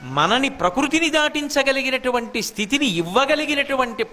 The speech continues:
మహాపురుషులైన శంకర భగవత్పాదులు ఇచ్చినటువంటి రత్నానికి విలువ మనం కట్టగలమా?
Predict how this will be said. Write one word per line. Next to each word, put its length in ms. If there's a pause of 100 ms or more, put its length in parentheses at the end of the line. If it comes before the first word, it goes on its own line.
మహాపురుషులైన 1000
శంకర 340
భగవత్పాదులు 760
ఇచ్చినటువంటి 640
రత్నానికి 600
విలువ 240
మనం 240
కట్టగలమా? 640